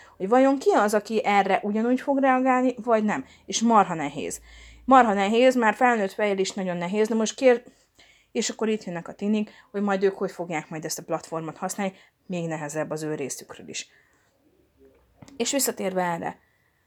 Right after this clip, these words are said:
mi az oldalon folyamatosan próbálunk foglalkozni ezzel az egész témával. Koraszülés, koranyukák, korapukák, gyerekek. Igen ám,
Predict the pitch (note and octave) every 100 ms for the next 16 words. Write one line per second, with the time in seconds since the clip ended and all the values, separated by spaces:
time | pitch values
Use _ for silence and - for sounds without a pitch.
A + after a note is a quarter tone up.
0 | _ - F#4 D#4+ D4 D#4+ C4 A#3+ A3+ D4+
1 | B3 G#3 G#3 - F#3 G3+ G#3 G3+ F#3+ F#3+
2 | - F#3+ F#3+ F#3 - F#3 F3 - F#3+ F#3+
3 | F#3+ F3 F3 E3 D#3+ - E3 E3 - E3
4 | A#2+ - _ - A#3+ A3 - F3+ D#3 E3
5 | - - _ _ _ _ _ _ _ A3
6 | G3+ D#3+ D#3+ - C3+ - _ G#3 F#3+ E3
7 | - - D3+ - _ D3 - - - _
8 | _ _ _ _ _ - C#4 A3+ A3 A3+